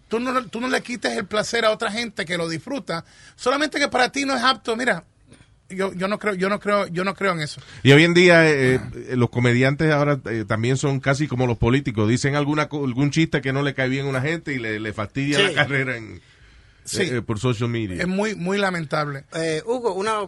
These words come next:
Speaker 3: pregunta. Triple A viene con un producto latino nada más, Luis. Ahí no vienen luchadores americanos, no sé si vienen, pero es un producto hecho en México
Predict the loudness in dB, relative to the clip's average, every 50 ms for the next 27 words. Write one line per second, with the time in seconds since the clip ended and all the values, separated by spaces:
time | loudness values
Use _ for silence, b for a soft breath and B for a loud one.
0 | -8 _ _ -10 -8 -8 -8 -8 -10 -14 -20 _ _ _ _ _ _ -12 -10 -10
1 | -10 -8 -6 -4 -2 0 0 0 0 0 0 0 0 0 0 -2 -4 -6 -12 _
2 | _ _ _ -8 -6 -4 -4 -4 -2 -2 -2 -2 -2 -2 -2 -4 0 2 2 2
3 | 2 2 0 0 0 0 2 2 2 2 2 0 0 0 0 -2 -2 -2 0 0
4 | 0 0 0 0 0 0 -2 -2 -4 -2 0 0 2 2 2 2 0 0 -2 -4
5 | -2 -2 -2 -2 -4 -4 -4 -4 -2 -2 -2 -2 -4 -4 -6 -6 -4 -2 -2 -2
6 | -2 -4 b b b b b b 0 2 2 2 0 0 -2 0 0 0 0 0
7 | -2 -2 0 0 -2 0 -2 -2 -2 0 0 0 0 0 0 -2 -2 -2 -4 -4